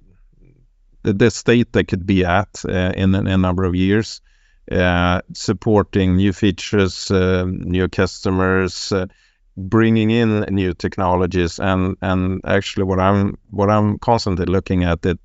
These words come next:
w-, how does, um, other industries do? What do they, uh, do? So, uh, there is very seldom that you're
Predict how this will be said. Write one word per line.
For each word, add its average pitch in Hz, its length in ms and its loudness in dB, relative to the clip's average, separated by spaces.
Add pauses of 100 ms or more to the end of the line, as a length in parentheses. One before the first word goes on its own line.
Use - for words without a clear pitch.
w-, 110 240 -6
how 110 280 2
does, 101 540 -2
um, 90 460 0 (260)
other 127 380 4
industries 87 560 -2
do? 87 320 -6 (520)
What 104 140 2
do 117 160 4
they, 113 480 2
uh, 92 300 0
do? 85 400 -2
So, 95 520 2
uh, 92 580 -2
there 110 180 2
is - 320 -4
very 107 180 2
seldom 98 500 0
that 90 220 -4
you're 90 380 0